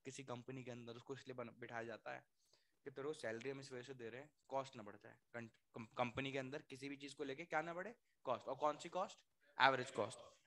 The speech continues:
average cost नहीं बढ़नी चाहिए, ये किसी company का target रहता है। सही तो बात है, खर्चा ना बढ़े। अच्छा, मुझे बताओ, profit दो तरीके से बढ़ा सकते हो आप किसी company का, या तो revenue बढ़ाओ या cost को कम करो, दो ही तो तरीके हैं, तीसरा तरीका तो नहीं है,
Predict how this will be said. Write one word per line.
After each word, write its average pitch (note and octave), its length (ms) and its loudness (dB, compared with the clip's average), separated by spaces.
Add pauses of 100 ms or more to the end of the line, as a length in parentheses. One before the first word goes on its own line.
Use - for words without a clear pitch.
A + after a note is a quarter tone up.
(120)
average D#3 540 12
cost E3+ 480 12
नहीं D3+ 360 6
बढ़नी D3 300 10
चाहिए, D3 300 4
ये E3 120 6
किसी E3 240 0
company C#3 380 6
का D3 80 8
target C3 380 10
रहता G#2 180 0
है। - 20 -4
सही E3+ 160 8
तो G#3+ 120 12
बात G#3+ 200 12
है, A3 60 10
खर्चा A3 520 12 (340)
ना F3 200 12
बढ़े। D3 160 12
अच्छा, G#3 200 6
मुझे G#3 180 10
बताओ, G#3 220 8
profit F#3+ 360 10
दो F#3 120 6
तरीके F3+ 300 4
से F#3 80 6
बढ़ा D#3+ 180 10
सकते C3+ 300 0
हो C3 60 8
आप B2+ 60 -6
किसी C3+ 200 -6
company A#2+ 360 -6
का, A2+ 140 -10 (600)
या D#3 160 12
तो F3+ 140 10
revenue D#3 400 8
बढ़ाओ F#3+ 280 8 (920)
या D#3 100 10
cost D#3+ 320 12
को G#3+ 280 8 (500)
कम D3 160 12
करो, B2 260 4
दो C#3 140 12
ही E3 60 12
तो G3 100 6
तरीके F#3+ 320 10
हैं, G3 80 10
तीसरा F#3 260 4
तरीका F#3 360 12
तो A3 100 8
नहीं G#3 200 10
है, A3+ 260 6